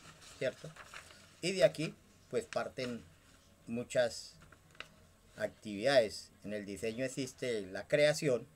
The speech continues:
existe la copia y la modificación. Es muy importante. Debemos de aprender a, a dibujar y debemos de aprender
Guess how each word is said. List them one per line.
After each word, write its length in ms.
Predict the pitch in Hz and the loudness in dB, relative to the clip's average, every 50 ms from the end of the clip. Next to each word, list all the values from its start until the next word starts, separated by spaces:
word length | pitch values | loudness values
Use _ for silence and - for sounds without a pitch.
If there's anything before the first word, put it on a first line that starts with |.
| _ - - - - - - - - - - - - - - - _ - | _ -20 -20 -20 -20 -20 -20 -20 -20 -20 -20 -20 -20 -20 -20 -20 _ -14
existe 420 | - 98 - 123 117 - - 135 123 | -14 -12 -10 -10 -12 -4 -4 -2 -2
la 140 | 110 92 | -2 -4
copia 380 | - - - 147 147 156 156 147 | -4 -2 0 0 0 0 -4 -4
y 40 | 135 | -2
la 140 | 127 113 104 | -2 -2 -2
modificación. 960 | 98 92 92 95 92 87 - 95 90 - 90 87 82 - 151 156 131 90 82 - - - - - | -4 -6 -8 -8 -10 -10 -12 -14 -14 -14 -14 -14 -10 -4 0 0 0 0 -2 -12 -20 -20 -18 -12
Es 80 | 131 | -8
muy 100 | 151 156 | -6 -6
importante. 480 | 156 156 - 110 - - 123 113 101 - - - - - - - - - - - - | -6 -4 -4 -6 -2 -2 -4 -4 -4 -8 -16 -20 -20 -20 -20 -20 -20 -20 -20 -12 -4
Debemos 240 | - 120 127 139 135 | -2 2 2 4 6
de 60 | 135 | 6
aprender 420 | - - 110 107 101 104 110 113 | 6 6 4 -2 0 0 2 4
a, 320 | 131 131 123 104 87 80 - - - - _ _ _ _ _ _ _ _ - | 6 6 4 2 -2 -6 -12 -18 -20 -20 _ _ _ _ _ _ _ _ 2
a 80 | 107 117 | 4 4
dibujar 560 | 139 151 147 147 143 - 156 147 113 104 - - - - - - - - - - - - - - - - - - - - - - | 4 4 2 0 0 2 2 2 2 2 0 -4 -14 -20 -20 -20 -20 -20 -20 -20 -20 -20 -20 -20 -20 -20 -20 -20 -20 -20 -18 -6
y 220 | - 156 170 165 151 | -2 -2 0 0 -2
debemos 540 | 117 107 117 110 113 113 110 123 127 123 | -2 0 2 4 4 4 2 2 -2 0
de 140 | 113 117 110 | 4 4 4
aprender 760 | 104 90 - - 95 98 98 98 92 104 110 120 123 - | 4 4 2 -2 -2 -2 -2 -4 -2 0 2 2 2 2